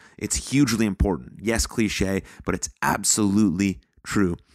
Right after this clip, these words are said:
And that first love or that first heartbreak will teach you so much about yourself. And as you experience more relationships or more different things about life or discover who you are in a little bit more concrete manner, then your relationships will also blossom as you figure out what you want and need and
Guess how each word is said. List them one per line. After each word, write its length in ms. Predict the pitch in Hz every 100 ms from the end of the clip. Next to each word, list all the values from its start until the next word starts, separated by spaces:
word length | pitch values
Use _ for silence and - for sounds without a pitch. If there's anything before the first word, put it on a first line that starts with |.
| _
And 140 | - 117
that 140 | 101
first 340 | - 131 - 110
love 300 | 123 113 104
or 20 |
that 160 | 90
first 220 | - 117 -
heartbreak 560 | 123 113 107 98 -
will 80 | 107
teach 320 | - 131 -
you 80 | 113
so 180 | - 113
much 220 | 110 104
about 240 | 98 82
yourself. 440 | 87 - 95 87 - - -
And 120 | 101
as 180 | 107 104
you 80 | 107
experience 720 | 95 - 123 120 117 104 -
more 200 | 110 107
relationships 760 | 95 101 104 107 - 104 92 - - -
or 180 | 95 95
more 380 | 98 101 101 95 - _ _ _
different 320 | 117 113 98
things 220 | 117 107
about 300 | 95 95 87
life 340 | 95 110 113 104
or 140 | 98
discover 460 | 92 98 110 104 95
who 120 | 110
you 240 | 98 90
are 180 | 104 110
in 40 | 101
a 60 |
little 160 | 95 101
bit 100 | 92
more 160 | 95 90
concrete 580 | - 101 98 - 101
manner, 440 | 90 95 117 139 139 - - -
then 320 | 101 143 135
your 140 | 123
relationships 640 | 113 107 127 123 107 104 -
will 100 | -
also 320 | 123 143 117
blossom 540 | 92 90 95 - 101
as 220 | - 92
you 100 | 110
figure 300 | 107 113 104
out 120 | 104 82
what 140 | 95
you 80 | 92
want 320 | 95 104 76
and 140 | 87
need 260 | 98 104 98
and 160 | 90